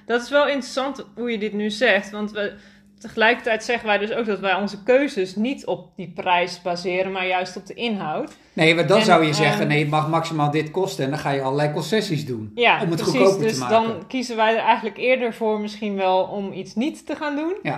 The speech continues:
Speaker 2: precies.
Speaker 1: Als we het niet, eh, kunnen maken zoals wij het graag willen voor een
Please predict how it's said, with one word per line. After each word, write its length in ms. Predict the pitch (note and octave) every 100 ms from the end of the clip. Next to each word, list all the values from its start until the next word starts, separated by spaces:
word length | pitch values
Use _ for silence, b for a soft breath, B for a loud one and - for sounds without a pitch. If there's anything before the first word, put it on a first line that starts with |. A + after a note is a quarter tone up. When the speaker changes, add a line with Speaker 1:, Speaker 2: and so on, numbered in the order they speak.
| -
Speaker 2:
precies. 400 | - - G2 -
Speaker 1:
Als 260 | - B3 B3
we 60 |
het 160 | A#3 G#3+
niet, 280 | B3 B3 -
eh, 320 | A3+ A3+ A3+ A3+ A3 -
kunnen 260 | A#3 A3+
maken 340 | A3+ A3+ A#3 A3
zoals 260 | G#3+ G#3+
wij 200 | G#3 G#3+
het 120 | A3 A3
graag 280 | A3 G#3+
willen 340 | G3+ G#3+ G3+ G3+
voor 340 | G#3+ A3 G#3
een 340 | G3 F#3+ F#3+